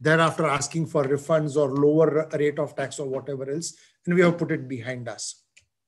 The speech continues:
Or take, for example, uh, Uday mentioned about, uh, uh, seventy-five, uh, years old and pensioners' uh, life being made easy. Similarly, for the first time,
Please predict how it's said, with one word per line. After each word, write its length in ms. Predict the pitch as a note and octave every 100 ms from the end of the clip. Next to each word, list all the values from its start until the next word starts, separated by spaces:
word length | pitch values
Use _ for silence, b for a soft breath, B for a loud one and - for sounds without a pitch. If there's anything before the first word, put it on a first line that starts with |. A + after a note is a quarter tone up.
| _ _ _ _ _ _ _ _
Or 80 | A3+
take, 180 | C#4+ D4+
for 160 | D4
example, 540 | G#3 D3+ F#3 G3 G#3 F#3+ G3 B -
uh, 160 | D#3 D#3
Uday 420 | E3 F3 F3+ F#3
mentioned 360 | F3 E3+ F3+
about, 360 | D#3+ D3+ D#3 -
uh, 260 | D3+ C#3 C3+ B B
uh, 100 | D3+
seventy-five, 1000 | - E3 E3+ E3+ E3+ F3 D#3 D#3 D3+ D#3
uh, 400 | D#3 D3+ D3 C#3+
years 340 | C#3+ D#3 D3+ C#3
old 240 | D3+ D3+
and 180 | D3 C#3
pensioners' 720 | D3 C#3 E3+ D#3 D3+ C3+ B2
uh, 160 | D3 C#3 B B
life 260 | D3+ D#3 D#3+
being 220 | D#3+ D3
made 180 | D3+ C#3+
easy. 360 | D3 C#3+ A#2 b b b _ _ _
Similarly, 500 | - C#4+ D4+ D4 C#4
for 160 | B3
the 160 | A3+ A#3+
first 420 | - A#3 C4+ -
time, 280 | G#3 C#3+ C3